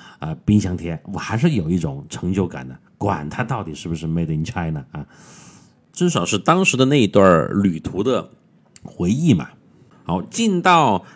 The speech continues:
这个园区以后啊，每个人只做一件事情，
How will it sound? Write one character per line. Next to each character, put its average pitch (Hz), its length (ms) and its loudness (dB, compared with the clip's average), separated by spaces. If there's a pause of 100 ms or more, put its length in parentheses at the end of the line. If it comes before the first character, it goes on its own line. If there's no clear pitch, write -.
这 131 240 0
个 82 300 -2
园 110 300 4
区 208 260 2
以 185 220 -4
后 165 500 2
啊， 60 340 -10
每 85 320 -8
个 147 200 -2
人 127 240 0 (120)
只 76 200 -16
做 160 260 0
一 85 100 -8
件 131 220 -2
事 95 160 -6
情， - 240 -14